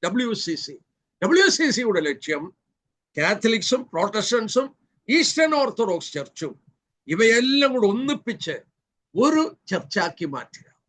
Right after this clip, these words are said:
എക്യുമെനിക്കൽ മൂവ്മെന്റിന്റെ ലക്ഷ്യം സഭകൾ മാത്രമല്ല, മറ്റ് റിലീജിയനെ കൂടെ ഒന്നിപ്പിക്കുക.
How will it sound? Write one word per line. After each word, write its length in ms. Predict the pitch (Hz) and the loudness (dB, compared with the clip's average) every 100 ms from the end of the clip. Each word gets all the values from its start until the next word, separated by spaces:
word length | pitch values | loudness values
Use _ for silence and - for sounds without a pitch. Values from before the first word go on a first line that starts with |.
| _ _ _ _ _ 196 | _ _ _ _ _ -4
എക്യുമെനിക്കൽ 760 | 196 370 381 370 339 - 330 | 2 4 6 4 2 2 2
മൂവ്മെന്റിന്റെ 540 | 320 294 254 226 185 | 2 0 0 -2 0
ലക്ഷ്യം 500 | 160 135 - 147 143 _ _ _ | -2 -4 -6 -8 -8 _ _ _
സഭകൾ 580 | - - 196 220 226 240 | -10 0 2 4 4 2
മാത്രമല്ല, 880 | 254 254 277 - 285 165 135 135 143 _ _ | 4 2 2 0 0 -2 -6 -12 -14 _ _
മറ്റ് 300 | 165 202 - | -2 -2 0
റിലീജിയനെ 720 | 277 233 208 269 262 262 247 | 2 2 4 2 2 0 0
കൂടെ 260 | 233 220 220 | -2 -2 0
ഒന്നിപ്പിക്കുക. 680 | 196 180 180 156 - - | -2 -4 -10 -12 -16 -20